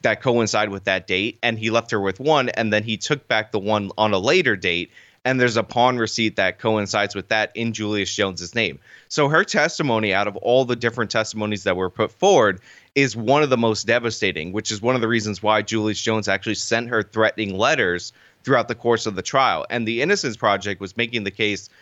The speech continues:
that these letters didn't exist, that the prosecution just made them up, which is ridiculous. And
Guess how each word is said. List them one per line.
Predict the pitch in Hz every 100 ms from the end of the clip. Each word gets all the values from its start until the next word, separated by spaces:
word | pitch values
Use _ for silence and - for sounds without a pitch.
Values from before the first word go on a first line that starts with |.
| - _
that | - 139
these | 131 104
letters | 113 120 139 120 95
didn't | 113 110 101
exist, | 87 90 110 156 -
that | 101 90
the |
prosecution | 87 110 113 104 113 107 104
just | 98 -
made | 101 101 98 107 98
them | 95
up, | 87 104 -
which | 101 -
is | 85
ridiculous. | 92 87 95 95 139 165 202 - _ - _ _
And | 123 120 117